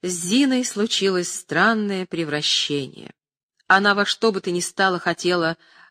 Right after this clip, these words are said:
разыграть в жизни роль Натальи Кирилловны, почему и набрала в квартиру свою приживалок. И если муж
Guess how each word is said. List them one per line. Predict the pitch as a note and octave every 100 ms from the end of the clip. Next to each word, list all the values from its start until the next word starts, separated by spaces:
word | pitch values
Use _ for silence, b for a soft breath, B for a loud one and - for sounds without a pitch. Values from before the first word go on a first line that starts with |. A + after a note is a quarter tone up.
| -
разыграть | E3 E3+ E3 E3 F#3 G3+ -
в | D3+
жизни | D3 G#3+ C4 F3+ C#3+ B2+ B2+ b b b b
роль | E3+ F3 G#3 A3
Натальи | F#3 E3+ - F3+ E3+ D#3+
Кирилловны, | - D#3 D3 D3 A#2 E2 C2+ C#2+ _ _ _ _ b b
почему | - - A3+ A3+
и |
набрала | G#3 F#3+ G3 G3+
в | G#3
квартиру | - E3+ - - A#3+ A#3+
свою | G#3+ G3+ G#3 G3 G3 - _ _ -
приживалок. | G3 G3+ E3+ D#3+ C#3 B2 B2 - - _ _ _ _ _ _ _ b b
И | F#3+
если | A3+ A3+ A3+
муж | A3 A#3+ A3+